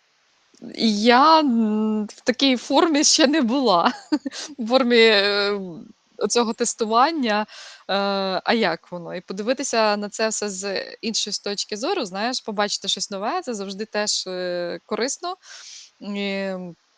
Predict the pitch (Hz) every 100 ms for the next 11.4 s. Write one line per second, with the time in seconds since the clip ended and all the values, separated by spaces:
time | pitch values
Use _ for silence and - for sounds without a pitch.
0 | _ 254 208 208 190 190 196 208 285 330
1 | _ _ 208 220 226 226 233 226 240 226
2 | 220 214 214 226 208 185 170 - - 185
3 | 180 185 180 190 185 185 185 180 233 254
4 | 339 262 214 196 190 190 180 _ 180 196
5 | 220 - 190 180 180 180 - 180 - _
6 | _ - 220 185 214 208 220 320 - _
7 | - _ _ _ _ _ _ _ _ _
8 | _ 202 180 - 214 262 - - - 208
9 | 214 208 214 240 233 - 220 196 190 -
10 | 190 196 202 190 - 165 160 - 180 _
11 | _ - 165 185